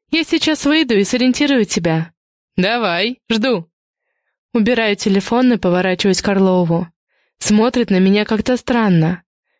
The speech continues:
напряженно и недовольно. Даже воздух начинает сгущаться. Или мне все это кажется?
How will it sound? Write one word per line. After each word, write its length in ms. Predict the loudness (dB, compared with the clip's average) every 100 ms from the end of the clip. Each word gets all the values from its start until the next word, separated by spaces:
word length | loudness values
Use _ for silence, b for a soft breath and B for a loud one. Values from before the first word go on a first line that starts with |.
| _
напряженно 920 | -4 0 0 0 0 2 2 2 -2 -4
и 100 | 0
недовольно. 840 | 2 2 0 0 0 2 2 -2 -8 _ _ _ _ -4
Даже 320 | -2 0 0
воздух 420 | 0 0 -2 -2
начинает 480 | 0 0 0 0 -2
сгущаться. 800 | -2 -2 0 -2 -2 -4 -6 -6 _ _ _ _
Или 220 | -2 0
мне 220 | 2 0
все 220 | -2 -2 -2
это 160 | -2
кажется? 640 | -2 -2 0 -2 -4 -6